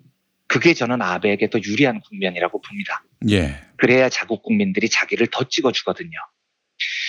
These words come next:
Speaker 1: 그러니까 적대적 공생이라는 게 그런 거죠.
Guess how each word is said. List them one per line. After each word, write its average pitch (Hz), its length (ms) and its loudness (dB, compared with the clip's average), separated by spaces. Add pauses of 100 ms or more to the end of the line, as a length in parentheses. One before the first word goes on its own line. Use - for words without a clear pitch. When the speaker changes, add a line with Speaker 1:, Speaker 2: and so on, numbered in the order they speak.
(240)
Speaker 1:
그러니까 - 160 2
적대적 170 480 2
공생이라는 127 560 2
게 123 80 0
그런 104 320 0
거죠. 92 540 0